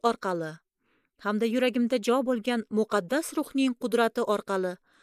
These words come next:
meni gunohdan ozod bo'lib yashashga, senga itoat qilishga qodir qilganing uchun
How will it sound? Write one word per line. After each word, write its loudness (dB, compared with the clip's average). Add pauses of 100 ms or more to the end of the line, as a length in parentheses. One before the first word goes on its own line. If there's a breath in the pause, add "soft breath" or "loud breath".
(220 soft breath)
meni -4
gunohdan -6
ozod 0
bo'lib 0
yashashga, -4 (680 soft breath)
senga 4 (120)
itoat 2
qilishga -2 (180)
qodir 0
qilganing 0
uchun -8